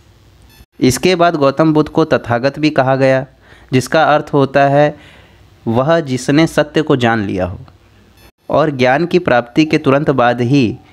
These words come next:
इन्होंने दो शिष्य भी बनाए। ये दोनों ही शूद्र बंजारे थे, जिन, जिनका नाम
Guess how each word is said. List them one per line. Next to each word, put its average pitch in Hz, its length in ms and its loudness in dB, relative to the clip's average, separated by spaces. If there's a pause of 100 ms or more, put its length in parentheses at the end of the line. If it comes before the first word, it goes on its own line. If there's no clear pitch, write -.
(120)
इन्होंने 143 400 4
दो 139 200 2
शिष्य 147 380 0
भी 151 120 0
बनाए। 139 420 0 (360)
ये 127 100 4
दोनों 127 320 2
ही 151 120 2
शूद्र 143 360 0
बंजारे 120 480 2
थे, 143 200 2
जिन, 120 420 0
जिनका 117 360 0
नाम 143 260 0